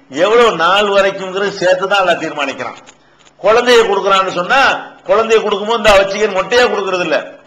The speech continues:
இவ்வளவு நாளைக்கு வச்சுக்கன்னு தான் கொடுக்கறான்ல. கொடுக்கற எப்படி கொடுக்கறான்? குழந்தையை கொடுத்தாங்கன்னு சொன்னா,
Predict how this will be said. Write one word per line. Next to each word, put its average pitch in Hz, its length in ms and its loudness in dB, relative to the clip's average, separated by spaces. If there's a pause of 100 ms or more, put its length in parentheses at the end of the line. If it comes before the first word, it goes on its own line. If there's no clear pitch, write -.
(260)
இவ்வளவு 233 420 0
நாளைக்கு 240 420 2
வச்சுக்கன்னு 214 280 -6
தான் 214 140 -2
கொடுக்கறான்ல. 160 420 -8 (540)
கொடுக்கற 196 200 -4
எப்படி 220 240 -2
கொடுக்கறான்? 214 480 0 (440)
குழந்தையை 208 360 2
கொடுத்தாங்கன்னு 175 400 -2
சொன்னா, 233 400 0